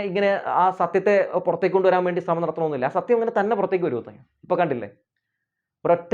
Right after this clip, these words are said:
വിഷയം കൊണ്ട് ഈ സർക്കാർ എത്രത്തോളം മനുഷ്യത്വമുള്ളൊരു സർക്കാരാണെന്ന് കാണിച്ചെന്ന സംഭവങ്ങൾ ദാ ഇങ്ങനെ പുറത്തു വന്നുകൊണ്ടിരിക്കുകയല്ലേ. ഈ സർക്കാരിനെ താഴെയിറക്കാനും ഈ സർക്കാരിനെ വേട്ടയാടാനുമൊക്കെ മാധ്യമങ്ങളും പ്രതിപക്ഷവും പല ശ്രമങ്ങൾ നടത്തിയപ്പോൾ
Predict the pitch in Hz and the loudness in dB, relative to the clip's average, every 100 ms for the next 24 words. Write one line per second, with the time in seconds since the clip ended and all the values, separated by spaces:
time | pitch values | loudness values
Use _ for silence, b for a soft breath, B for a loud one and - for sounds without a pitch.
0 | 202 170 202 185 165 156 170 _ _ _ | 2 2 2 2 -2 -4 -8 _ _ _
1 | _ 165 185 185 175 190 175 170 202 214 | _ 0 2 2 2 2 2 2 0 2
2 | 202 190 165 170 190 185 185 180 170 160 | 2 2 0 -2 -4 -2 0 0 0 -2
3 | - 165 151 143 143 - _ 151 156 165 | 0 0 0 -2 -8 -14 _ -2 -2 -2
4 | 165 165 147 135 160 151 127 - _ 139 | -6 -6 -8 -2 -2 -2 -6 -10 _ -4
5 | 139 135 143 143 139 147 151 143 123 123 | -4 -6 -10 -8 -8 -6 -6 -6 -8 -10
6 | 117 107 - _ _ _ _ _ _ _ | -8 -10 -12 _ _ _ _ _ _ _
7 | _ _ _ _ 143 147 156 175 165 165 | _ _ _ _ -6 -2 0 2 2 2
8 | 165 151 151 165 156 151 151 180 b b | 0 2 2 2 2 0 -2 -4 b b
9 | 156 175 175 165 170 165 160 147 151 180 | -2 2 2 2 2 2 2 2 2 2
10 | 170 151 156 151 147 156 147 - 131 139 | 2 2 0 -2 -2 -4 -4 -6 0 2
11 | 147 170 165 160 151 143 139 160 165 151 | 2 -2 -4 -4 -4 -2 -2 -2 -2 -4
12 | 143 139 b b - 156 170 160 151 170 | -4 -12 b b -2 0 0 0 0 0
13 | 156 151 156 | 0 0 -2